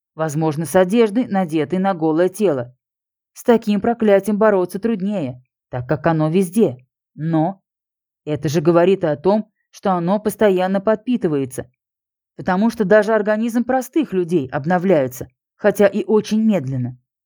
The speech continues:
А маги регенерируют довольно быстро.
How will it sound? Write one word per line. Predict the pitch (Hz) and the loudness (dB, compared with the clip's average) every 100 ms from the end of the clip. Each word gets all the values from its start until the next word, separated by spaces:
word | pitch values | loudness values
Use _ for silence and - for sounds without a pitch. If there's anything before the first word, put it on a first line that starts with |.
| _ | _
А | 151 | -8
маги | 147 160 233 165 127 - _ | -2 2 2 0 -6 -10 _
регенерируют | 196 196 226 214 202 240 226 220 | -4 0 0 0 0 0 0 2
довольно | 185 185 190 185 185 | 4 4 2 0 -4
быстро. | 165 139 - - | -4 -6 -10 -14